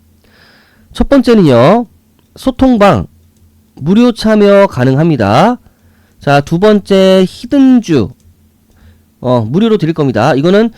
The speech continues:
소통방에서도 드릴 거고요. 아니면은, 자, 문자로도 드릴 겁니다. 그리고 세 번째는요,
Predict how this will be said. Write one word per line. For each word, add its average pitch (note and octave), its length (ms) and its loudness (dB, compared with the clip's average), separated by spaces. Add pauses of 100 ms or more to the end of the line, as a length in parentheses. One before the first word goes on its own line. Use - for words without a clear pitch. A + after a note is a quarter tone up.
(140)
소통방에서도 B3 840 -2
드릴 C#3 200 -6
거고요. B2+ 480 -2 (220)
아니면은, F#3 540 -2 (280)
자, B2 160 -4
문자로도 G#3+ 800 -2
드릴 C3+ 180 -4
겁니다. A#2+ 580 -4 (500)
그리고 D#3 420 -4
세 A#3 200 -4
번째는요, F3 800 -2